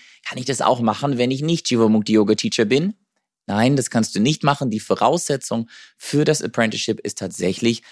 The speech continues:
das dreihundert-Stunden-Training. Jetzt denkst du vielleicht, „Na ja, ich bin ja schon Yoga Teacher,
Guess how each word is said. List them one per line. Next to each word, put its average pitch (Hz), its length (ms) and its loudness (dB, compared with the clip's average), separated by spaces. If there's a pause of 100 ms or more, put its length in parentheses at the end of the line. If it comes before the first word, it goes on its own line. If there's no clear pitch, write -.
(140)
das - 160 -8
dreihundert-Stunden-Training. 92 1120 0 (580)
Jetzt - 160 -8
denkst 101 180 0
du 113 100 -2
vielleicht, 104 360 2
„Na 101 120 0
ja, 117 160 4
ich - 100 -6
bin 131 160 -2
ja 120 100 2
schon 98 220 0
Yoga 95 240 4
Teacher, 120 400 0